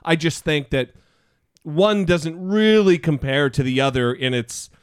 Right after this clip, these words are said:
the damage that it does. Again, six five seven, four six four,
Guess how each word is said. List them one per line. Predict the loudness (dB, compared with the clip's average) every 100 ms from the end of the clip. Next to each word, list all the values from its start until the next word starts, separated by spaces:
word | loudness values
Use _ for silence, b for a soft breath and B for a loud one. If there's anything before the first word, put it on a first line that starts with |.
| _
the | -6 -2
damage | 0 0 0 -2 -6 -8
that | -8
it | -6
does. | -8 -10 -12 -20 -20 _ _ _ _
Again, | -2 2 2 0
six | -4 -6 -4
five | -2 -2
seven, | -4 -4 -4
four | -2 -4
six | -4 -10 -10
four, | -4 0 0 -2